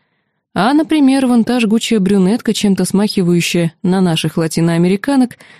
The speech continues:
точно обитает в соседней комнате. И получить врага так близко к дому — это проблема. Так что я торопливо спровадила парней и заперла дверь. А в комнате обнаружила, что Лилея сосредоточенно пакует вещи в большую сумку.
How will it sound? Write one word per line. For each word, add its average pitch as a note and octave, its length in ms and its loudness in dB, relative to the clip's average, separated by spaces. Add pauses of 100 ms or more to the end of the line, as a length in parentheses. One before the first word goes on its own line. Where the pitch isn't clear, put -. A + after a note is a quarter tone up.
(300)
точно B3 460 0
обитает A3+ 480 -2
в - 40 -10
соседней F3 440 -2
комнате. D#3 520 -2 (600)
И A3+ 140 -2
получить B3+ 580 -2
врага G#3+ 320 -2
так A#3 180 -4
близко G#3 320 -2
к E3+ 80 -2
дому — A3 340 2
это F#3+ 200 -2
проблема. D#3 500 -2 (640)
Так G3 140 -4
что - 160 -2
я G#3 100 2
торопливо G3 480 0
спровадила F3 560 -2
парней A#3+ 480 0 (380)
и D4 100 0
заперла F3 460 0
дверь. D3 360 -2 (760)
А F#3+ 100 -2
в - 80 -10
комнате C#4+ 400 0
обнаружила, A3+ 580 2
что A3+ 220 -2
Лилея G3 500 2
сосредоточенно F#3 880 0
пакует G3 440 -2
вещи D#3+ 320 0
в G3+ 60 -4
большую D#3 380 -2
сумку. - 500 -4